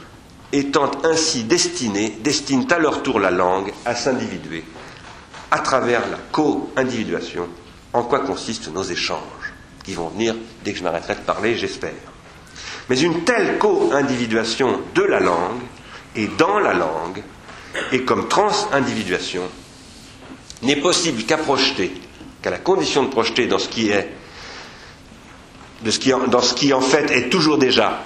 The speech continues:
les langues, et non pas la langue, une consistance de la langue qui n'existe pas.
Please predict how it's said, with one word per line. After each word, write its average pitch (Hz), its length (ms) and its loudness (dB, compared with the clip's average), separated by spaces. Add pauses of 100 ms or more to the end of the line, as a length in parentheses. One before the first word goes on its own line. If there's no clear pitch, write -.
les 214 480 2
langues, 95 200 2 (1300)
et 95 80 -8
non 90 100 -2
pas 87 160 0
la 87 140 -4
langue, 82 180 -6 (680)
une 247 380 4
consistance 139 760 2
de 117 100 4
la 127 480 4
langue 101 460 2 (380)
qui 113 140 -2
n'existe 98 600 -4
pas. - 320 -6